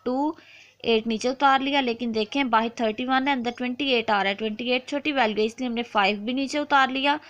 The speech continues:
अब देखें for class हमने एट और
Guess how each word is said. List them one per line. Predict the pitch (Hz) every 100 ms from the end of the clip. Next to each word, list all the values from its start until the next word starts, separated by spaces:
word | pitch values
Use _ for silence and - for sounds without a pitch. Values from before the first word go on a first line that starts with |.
| - - - _ _ _ _
अब | 262 302
देखें | 269 240 - 262 240 269 320 _ _ _ _ _ _ _ _ _ _ _ -
for | 233 226
class | 247 226 240 302 311
हमने | 285 285 - _ 220
एट | 240 254 294 339 -
और | -